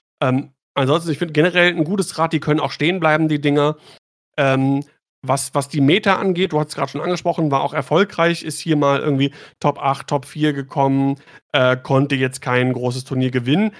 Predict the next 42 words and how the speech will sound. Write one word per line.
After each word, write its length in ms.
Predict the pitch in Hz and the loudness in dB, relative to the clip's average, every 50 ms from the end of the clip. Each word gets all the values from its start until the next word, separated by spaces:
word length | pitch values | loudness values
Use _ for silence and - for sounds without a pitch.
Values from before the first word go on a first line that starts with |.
| - - _ _ _ | -20 -20 _ _ _
äh, 80 | - 131 | -2 0
aber 360 | 127 131 131 131 127 127 120 | 2 2 2 2 2 0 0
hat 140 | 135 131 - | 0 0 0
definitiv 520 | 143 139 - 156 143 131 - 143 131 131 | 0 2 2 2 2 2 0 -2 -4 -4
Einfluss 440 | - - 131 123 120 - 135 123 - | -2 -2 -2 -2 0 -2 -2 -2 -2
auf 80 | 123 - | -4 -4
die 140 | - 127 | -4 -4
Meta 240 | 113 120 117 127 117 | -4 -2 -2 -2 -4
gehabt. 300 | 110 110 170 196 - - - - - - _ _ - | -2 -2 -4 -4 -4 -8 -16 -20 -20 -20 _ _ -8
Ich 140 | - 143 - | -8 -4 -2
find, 180 | 196 208 202 | -2 -2 -2
es 100 | 196 - | -4 -6
sieht 220 | - 180 151 - 180 | -6 -6 -4 -2 0
cool 120 | 170 160 | 0 2
aus. 480 | - 139 143 185 220 220 - - - - _ - 143 | 2 2 4 2 2 0 -4 -10 -18 -16 _ -4 -2
Äh, 260 | 139 131 131 135 135 | -2 0 0 0 -2
ich 120 | 127 139 | -2 -4
hab 100 | 131 - | -6 -4
mir 120 | 147 131 120 | -4 -2 -2
nur 340 | 117 113 113 110 - _ _ - | -2 -2 -4 -6 -8 _ _ -6
eins 320 | - 135 156 202 196 - | -2 0 0 0 0 -2
davon 340 | - 185 165 - 180 175 170 | -2 -2 0 0 0 0 0
gekauft, 420 | 165 165 165 160 160 165 160 - - | 0 -2 -2 0 0 0 -2 -2 -6
erstmal, 360 | 165 151 - 151 143 135 127 | -8 -6 -4 -2 -2 -2 -2
weil 100 | 127 127 | -4 -6
ich 80 | 123 | -8
hatte 160 | 135 127 131 127 | -8 -6 -4 -6
jetzt 160 | 123 - - | -6 -4 -4
nicht 180 | 139 131 131 | -6 -6 -6
vor, 320 | - - 135 135 131 131 131 - - - - - _ _ - | -10 -6 -2 0 0 -2 -2 -6 -18 -20 -20 -20 _ _ -6
vier 200 | - 151 147 143 | 0 2 2 4
davon 280 | 147 135 - 147 143 | 4 2 2 0 0
zu 120 | 131 143 131 | 0 -2 -6
spielen. 500 | - - 151 147 143 143 143 151 160 - _ _ _ _ _ _ _ - | -8 -4 0 2 4 4 4 2 0 -4 _ _ _ _ _ _ _ -2
Und, 540 | 143 131 127 127 127 127 127 127 127 127 - | 0 2 4 4 4 4 2 0 -2 -4 -4
äh, 560 | 143 127 123 120 120 120 120 120 120 120 - | -2 0 0 0 0 0 0 0 -2 -4 -6
ist 140 | - 139 147 | -6 -6 -6
auch 60 | 135 | -4
durch-, 200 | 151 143 - 143 135 151 - _ - | -4 -4 -2 -2 -2 -4 -6 _ -8
durchaus 280 | 147 139 151 139 120 | -6 -4 -4 -4 -2
möglich. 540 | 139 135 156 180 180 - 170 175 - - - _ - - - _ _ _ - | 0 2 2 2 2 0 -2 -2 -4 -6 -10 _ -20 -20 -20 _ _ _ -4
Äh, 560 | - 131 127 123 123 123 123 123 123 123 | -2 0 0 0 0 2 0 0 0 -2